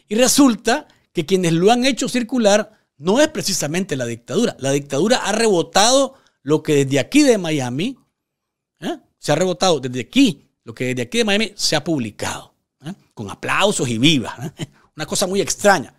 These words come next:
coincidencia extraña. Pero bueno, ¿qué dice Félix?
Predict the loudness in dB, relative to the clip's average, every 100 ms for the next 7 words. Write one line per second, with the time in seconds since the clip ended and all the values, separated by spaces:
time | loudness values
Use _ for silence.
0 | _ -6 -4 -2 0 0 -2 -2 -2 -2
1 | -6 _ _ _ _ -20 _ _ 2 4
2 | 4 0 _ _ _ _ _ _ _ _
3 | _ _ _ -10 -6 -6 -8 -8 -6 -6
4 | -8 -6 -6